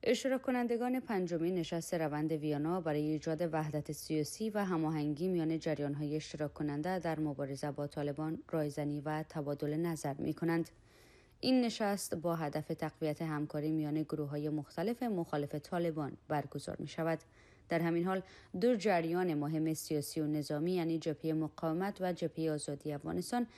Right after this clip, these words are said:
از مشارکت گسترده و نقش فعال خود در این روند خبر دادند. برگزار کنندگان روند ویانا انتظار دارند که این نشست زمینه‌ساز اقدامات مشترک و تدوین راهبردهای مؤثر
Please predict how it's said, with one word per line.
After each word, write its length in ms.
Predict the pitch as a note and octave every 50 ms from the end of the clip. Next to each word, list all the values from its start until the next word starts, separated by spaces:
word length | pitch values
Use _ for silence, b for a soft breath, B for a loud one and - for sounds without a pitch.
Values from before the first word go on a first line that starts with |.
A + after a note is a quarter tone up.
| B B B B B -
از 240 | - - F#3+ F3 F#3
مشارکت 640 | F#3+ F#3 F3+ F3 - F#3+ E3+ E3+ E3+ - G3+ G3 G3 E3+
گسترده 500 | - E3 D3+ - - D3+ C#3+ C#3+ D3+ D3+
و 100 | D#3 D#3+
نقش 300 | D#3+ D#3+ D#3 - - -
فعال 360 | E3+ - - D#3 D3+ D3 D3
خود 220 | C#3+ - F3+ F3+ E3
در 120 | D#3+ D3+
این 160 | D3 D3 D3 C#3+
روند 360 | C#3+ C3+ C#3+ D3 D3 D3+ D3+
خبر 400 | - - - F3+ D3 C#3 C3 C3+ -
دادند. 380 | D3+ C#3+ C#3+ D3+ D3+ D3+ D#3 - B B B B B B B B B -
برگزار 460 | F3 F3+ F3+ F3 F#3+ F3 E3 F#3 F3 E3+
کنندگان 540 | - F#3 F3 E3+ E3 E3 E3 D3+ E3+ E3+
روند 440 | F3 E3+ F3 E3 D3+ D#3+ D#3+ D#3+ D#3
ویانا 360 | E3 D3+ D#3 D#3 D#3 D3+ E3
انتظار 560 | F3+ F#3 F#3 F3 - F3+ E3+ D#3+ G3+ G3 F3+ D#3+
دارند 360 | D3+ D3+ C#3+ D3 D3 D3+ D3+
که 100 | - D#3
این 140 | D3+ D3+ D3+
نشست 520 | D#3 D#3+ - - A3+ A#3 A#3+ - - B B B B B B -
زمینه‌ساز 840 | - F#3 E3+ F#3+ F3+ F3+ F3+ F3 F3 E3+ E3+ - - G#3 G3 -
اقدامات 520 | G3+ G3 F#3 - - E3+ D#3 D#3 D3+ D#3 E3
مشترک 500 | D#3 D#3 D3+ - - E3 D3 D#3 E3 D3+ D3+
و 120 | E3 E3 D#3 -
تدوین 600 | - E3 D3 C#3 C#3+ F3 F#3 F#3 F#3+ F#3 F#3 D#3
راهبردهای 680 | D#3+ D3 C#3+ C#3 D3+ D#3 D3 - - D#3+ D#3 D#3 D#3+
مؤثر 480 | D#3 D#3 C#3+ C#3+ D3+ - - - A3+